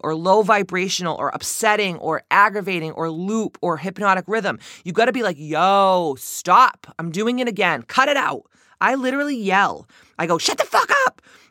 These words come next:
And Matt's like, "Oh, she's talking to her subconscious mind again." And I,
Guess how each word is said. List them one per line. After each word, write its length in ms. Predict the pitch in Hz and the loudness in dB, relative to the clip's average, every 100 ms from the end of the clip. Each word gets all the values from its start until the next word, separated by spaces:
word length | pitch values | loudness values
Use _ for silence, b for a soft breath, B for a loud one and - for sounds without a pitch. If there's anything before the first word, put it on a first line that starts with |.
| - | -8
And 80 | 160 | 0
Matt's 300 | 156 151 139 | 2 0 -2
like, 120 | 147 | 0
"Oh, 200 | 156 170 | 2 0
she's 240 | - 156 | -4 -10
talking 300 | - 151 160 | -4 -2 -2
to 60 | 170 | -6
her 100 | 175 | -8
subconscious 580 | 175 165 185 175 180 175 | -8 -10 -6 -6 -6 -8
mind 240 | 180 185 | -6 -6
again." 340 | 170 156 143 143 | -6 -6 -6 -6
And 100 | 151 | -2
I, 140 | 165 | -2